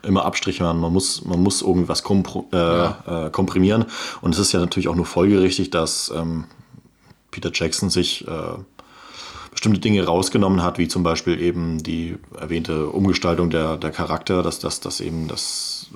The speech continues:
Speaker 1: die Motivation von Aragorn eine andere ist vielleicht und, und er, ähm, zwiespältiger dargestellt wird und sowas.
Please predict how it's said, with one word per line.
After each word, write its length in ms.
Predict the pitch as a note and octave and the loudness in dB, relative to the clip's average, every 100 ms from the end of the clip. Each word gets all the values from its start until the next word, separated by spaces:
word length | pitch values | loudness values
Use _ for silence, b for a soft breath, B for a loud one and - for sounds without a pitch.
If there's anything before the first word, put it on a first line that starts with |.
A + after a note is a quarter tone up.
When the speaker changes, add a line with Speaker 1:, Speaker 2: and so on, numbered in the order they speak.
| - - - G#2+ - - - - | -20 -20 -20 -20 -20 -20 -10 0
Speaker 1:
die 40 | |
Motivation 540 | G2 F2+ F#2 - F#2+ | 0 2 0 2 2
von 120 | F#2+ F#2+ | 2 0
Aragorn 420 | F2+ F#2+ F#2 F#2 | 0 2 2 2
eine 100 | - | 2
andere 340 | F#2 G2 G2+ | 2 2 2
ist 120 | G#2 | 0
vielleicht 460 | - F2+ F2+ F2 - | -2 0 2 2 -2
und, 280 | E2+ F2 F2 | -6 -6 -6
und 160 | E2+ F2 | -6 -2
er, 360 | E2+ E2+ E2+ D#2+ | 0 0 0 -2
ähm, 160 | E2 | -4
zwiespältiger 540 | D#2 A2 - F#2 F#2 F2 | 0 2 4 2 2 2
dargestellt 400 | E2+ F#2+ G#2 F#2+ | 2 0 0 2
wird 100 | F#2 | 2
und 100 | F2 | 2
sowas. 280 | F#2 F#2 | 2 2